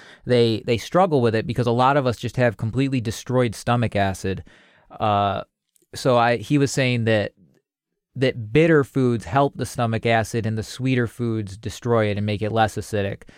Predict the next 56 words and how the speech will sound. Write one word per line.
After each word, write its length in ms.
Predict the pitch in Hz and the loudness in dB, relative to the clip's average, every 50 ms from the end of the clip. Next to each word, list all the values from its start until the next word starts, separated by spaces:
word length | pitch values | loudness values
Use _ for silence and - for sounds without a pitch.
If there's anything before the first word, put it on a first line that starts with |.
| - - _ | -20 -20 _
So 140 | - - 123 | -4 0 0
I 60 | 123 | 0
just 120 | 123 107 | 0 0
wanted 200 | 120 123 117 113 | 0 -2 -2 -2
to 60 | 104 107 | -4 -6
throw 240 | - - 113 107 107 | -6 -4 -2 0 0
that 180 | 107 107 104 | 0 0 0
in 80 | 107 104 | 0 -2
there 100 | 107 104 | -2 0
while 160 | 101 104 101 | 0 0 0
it 60 | 104 | 0
was 100 | 107 101 | -2 -4
in 80 | 101 104 | -4 -6
my 120 | 101 101 | -6 -4
head. 260 | 98 92 104 104 101 98 | -4 -2 0 0 0 0
I 80 | 101 | -2
thought 180 | - - 113 104 | -2 -2 -2 0
that 100 | - 104 | 0 -2
was 140 | 104 101 95 | -2 -2 -2
interesting 420 | 110 107 - 107 95 - - 107 | -4 -6 -6 -8 -10 -8 -8 -6
because 200 | 104 107 117 117 | -4 -2 0 2
I 80 | 127 131 | 2 2
also, 240 | 131 123 - 131 - - - - - - - | 2 0 -2 -4 -6 -8 -12 -20 -20 -8 -4
I 80 | 143 | -2
mean, 80 | 135 131 | 0 2
like, 140 | 143 135 - - | 2 0 0 0
obviously 500 | 143 139 135 131 131 131 117 - 131 120 | 2 2 2 2 0 -2 -4 -2 -2 0
there 220 | 107 120 - - | 2 2 2 2
are 160 | 135 127 123 | 2 2 2
the 80 | 113 110 | 0 -4
sweet 380 | - - - 135 131 127 - | -8 -8 -4 -2 -2 -2 -4
treats 340 | - - - 131 123 120 - - - | -6 -4 -2 0 0 -2 -4 -4 -2
of 180 | 127 120 107 | 0 0 0
nature, 480 | 101 107 117 120 117 - - 107 104 101 | 0 0 -2 -2 -2 -4 -4 -4 -2 -2
which 220 | 98 107 104 - | -2 -4 -4 -4
is 100 | 120 104 | -4 -2
why 160 | 107 113 107 107 | 0 0 0 0
fruit 300 | - - - 123 117 110 | -2 -2 -2 -2 0 -2
is 100 | 104 - | -2 -2
so 200 | - 117 107 107 | -2 0 2 2
awesome. 500 | 117 127 127 120 - - 104 98 98 92 | 4 4 2 0 -2 -6 -8 -8 -4 -2
But 300 | 110 127 123 113 - - _ _ _ _ _ _ _ _ _ - | 2 2 2 2 0 -4 _ _ _ _ _ _ _ _ _ 0
a 100 | 123 123 | 0 2
lot 380 | 123 123 139 139 147 147 143 | 4 4 4 4 4 4 4
of 480 | 139 131 127 123 120 113 107 - - - | 2 2 2 0 0 -2 -6 -10 -12 -8
these 200 | - 131 120 - | -4 -4 -4 -4
products 680 | - - 127 123 123 120 120 113 - - - - - - - | -2 0 2 2 2 2 0 -2 -4 -10 -18 -18 -16 -8 -4
in 180 | - 120 117 | -2 -2 0
their 260 | 117 113 110 110 110 - | 0 2 2 0 0 -2
raw 340 | 113 113 120 123 120 120 120 | 0 2 4 6 6 6 4
natural 400 | 113 117 117 113 110 - 120 101 | 2 2 0 0 0 -2 -6 -6
states 320 | - - 131 127 120 - | -4 -2 -2 -2 0 2
are 80 | 117 117 | 2 4
also 240 | 117 117 - - | 4 2 0 -2
incredibly 420 | 110 104 87 - 123 117 110 107 104 | -4 -4 -2 0 0 2 2 0 -2
bitter, 460 | 98 87 110 110 104 101 98 95 85 | 0 0 0 2 2 2 0 -2 -4